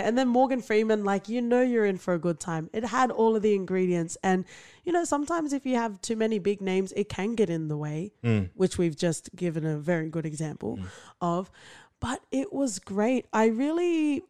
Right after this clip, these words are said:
Speaker 1: I really liked the way that the scale of this film,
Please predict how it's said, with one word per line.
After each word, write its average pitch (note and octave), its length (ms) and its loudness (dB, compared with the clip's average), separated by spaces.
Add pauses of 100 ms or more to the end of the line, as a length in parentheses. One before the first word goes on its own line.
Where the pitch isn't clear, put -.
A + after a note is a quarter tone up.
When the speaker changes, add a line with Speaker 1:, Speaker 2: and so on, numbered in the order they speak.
(460)
Speaker 1:
I A3 120 0
really D4+ 500 -2
liked A3+ 480 -2
the A#3 100 -2
way G3 400 4
that F#3 320 -6
the F#3+ 120 -2
scale C#4+ 680 0
of F#3 220 0
this F3 240 -2
film, F3 520 -10